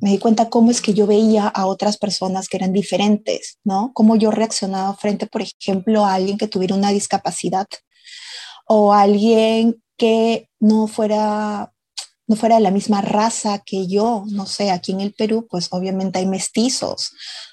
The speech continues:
¿no? No todos somos blancos, en realidad esa no es nuestra raza originaria.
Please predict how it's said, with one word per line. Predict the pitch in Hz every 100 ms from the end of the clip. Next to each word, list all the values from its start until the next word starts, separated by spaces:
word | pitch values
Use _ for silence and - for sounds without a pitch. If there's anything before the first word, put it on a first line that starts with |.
| _
¿no? | 180 175 196 262 _ _
No | 202 208
todos | 220 208 208
somos | 190 175 165 170 _ _ _ _
blancos, | 180 170 277 262 - - _
en | 202
realidad | 185 170 180 190 202
esa | 208 -
no | 208
es | 196
nuestra | 208 202 180
raza | 175 190 185
originaria. | 208 - - 175 185 196 170